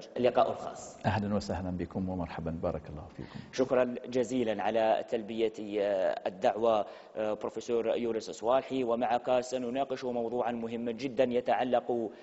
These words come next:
Speaker 1: بالمنظومة المصرفية الإسلامية. المنظومة المصرفية الإسلامية التي تأسست رسمياً عام ألف وتسعمائة وسبعين ميلادية تمر على تأسيسها أربعة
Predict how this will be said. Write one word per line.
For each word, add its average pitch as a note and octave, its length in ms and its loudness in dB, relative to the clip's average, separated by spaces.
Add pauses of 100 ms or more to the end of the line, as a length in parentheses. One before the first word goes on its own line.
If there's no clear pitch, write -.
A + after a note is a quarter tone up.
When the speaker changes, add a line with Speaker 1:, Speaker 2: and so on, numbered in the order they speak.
(200)
Speaker 1:
بالمنظومة A#2 600 0
المصرفية A#2 960 -2 (140)
الإسلامية. A#2 840 0 (440)
المنظومة A2 480 -2
المصرفية A#2 880 -2
الإسلامية A#2+ 760 0
التي G#2 240 -6
تأسست - 440 -2
رسمياً B2 460 -2
عام A2+ 200 -4
ألف A#2+ 300 -2
وتسعمائة A#2 880 -2 (300)
وسبعين A#2+ 680 0 (220)
ميلادية A#2 840 2 (380)
تمر E3 560 2
على B2+ 240 4
تأسيسها B2+ 920 0
أربعة A#2 440 0